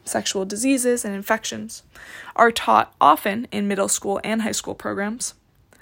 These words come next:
other topics like gender identity, gender roles in society, the hookup culture, personal skills like communication and problem solving, as well as pornography and technology, are not talked about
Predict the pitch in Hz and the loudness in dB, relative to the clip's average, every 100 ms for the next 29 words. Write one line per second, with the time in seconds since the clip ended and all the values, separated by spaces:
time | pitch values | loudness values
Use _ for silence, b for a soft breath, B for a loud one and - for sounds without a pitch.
0 | B B B 233 254 277 240 226 277 294 | B B B 6 6 4 2 0 0 -4
1 | - - 220 - 202 190 196 196 190 220 | -6 -4 -4 -2 -2 -2 0 -2 0 -2
2 | 214 220 214 226 _ - 196 190 190 185 | -2 -6 -6 -8 _ -4 -2 0 -2 0
3 | 208 202 202 208 - - 214 202 202 208 | 0 0 -2 -2 -2 0 2 2 0 -6
4 | - B B B B 214 233 277 254 - | -10 B B B B -2 0 2 0 0
5 | 233 233 - 233 - - _ _ 233 240 | -4 -4 -4 -6 -10 -20 _ _ 0 0
6 | 247 233 226 - 208 214 233 269 - 220 | 0 -2 -2 -2 -2 -2 -2 -2 -4 -6
7 | 202 196 208 - 220 208 202 - 208 - | -6 -6 -6 -6 -8 -10 -6 -6 -4 -6
8 | 190 220 226 - B B B B 214 220 | -6 -6 -8 -10 B B B B -2 2
9 | 214 214 - 220 240 254 233 208 214 226 | 2 0 -2 4 6 6 4 -6 -4 -4
10 | - - 202 202 208 214 208 196 196 220 | -8 -6 -6 -6 0 2 2 0 -4 -6
11 | _ _ _ _ _ _ - - 233 240 | _ _ _ _ _ _ -20 -2 2 6
12 | 247 - - - 226 - 107 - | 6 6 0 0 0 -2 -2 -2